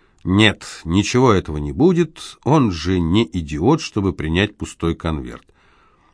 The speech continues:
Тем временем он уже добрался до центра, где, разумеется, было оживлённей,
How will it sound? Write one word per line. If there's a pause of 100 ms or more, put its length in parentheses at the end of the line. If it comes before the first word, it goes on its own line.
(120)
Тем
временем
он
уже
добрался
до
центра, (460)
где,
разумеется,
было
оживлённей,